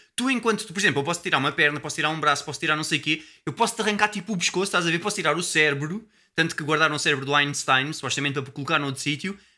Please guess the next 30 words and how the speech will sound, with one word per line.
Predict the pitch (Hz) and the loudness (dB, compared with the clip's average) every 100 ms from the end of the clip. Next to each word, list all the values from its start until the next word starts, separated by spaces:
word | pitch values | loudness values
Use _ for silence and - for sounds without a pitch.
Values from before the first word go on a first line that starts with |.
| - | -2
para | 190 | -2
ele | |
voltar | 185 202 208 | 0 -2 0
a | 208 | 0
ser | 226 226 | 0 0
ele. | 226 214 - _ | 0 -2 -14 _
Porque | 151 175 | -2 2
é | |
a | |
energia | 190 226 175 247 | 2 2 2 2
que | 254 | 2
está | - | 0
restaurada | - - 156 147 135 | 0 -2 -2 0 0
dentro | 139 139 127 | -2 -4 -4
daquele, | 135 147 131 | -4 -2 -4
tipo, | - - | -6 -4
são, | 170 156 - - | -4 -4 -8 -6
são, | 175 165 | -2 -2
são | 156 180 165 156 147 139 - _ _ _ _ - | 0 0 0 0 -2 -6 -12 _ _ _ _ -12
os, | 156 156 - | -4 -4 0
os, | 165 156 - | 0 0 -2
o, | 160 156 151 139 | -2 -2 -2 2
a | 147 | 0
informação | 160 170 175 214 | 0 -2 -2 -2
que | 208 | 0
está | - 175 | 2 2
naquele, | 175 175 135 | 2 -4 -4
na, | 165 165 | -2 0
naquele, | 160 156 165 151 | 0 0 0 0
naquele, | 139 147 143 131 120 | -2 -2 -2 -2 -6